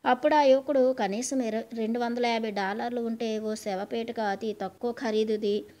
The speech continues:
కొని అంతిమ సంస్కారానికి ఏర్పాట్లు చేసుకోవచ్చు." "ఏం మరి రెండు వందల యాభై డాలర్లు తేగలరా?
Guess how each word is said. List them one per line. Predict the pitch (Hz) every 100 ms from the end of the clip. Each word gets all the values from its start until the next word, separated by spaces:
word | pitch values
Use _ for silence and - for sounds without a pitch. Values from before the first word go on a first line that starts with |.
| _ _ _ _ _ _ _ _ -
కొని | 208 202 262
అంతిమ | 220 196 240 247
సంస్కారానికి | 254 233 233 - 220 220 220
ఏర్పాట్లు | 190 180 214 214 226 226
చేసుకోవచ్చు." | 220 - 208 180 - 160 - _ _ _ -
"ఏం | 196 240
మరి | 262 247 247
రెండు | 226 214
వందల | 220 214
యాభై | 214 208 202
డాలర్లు | 196 196 240 254
తేగలరా? | 240 202 208 233 214 220 349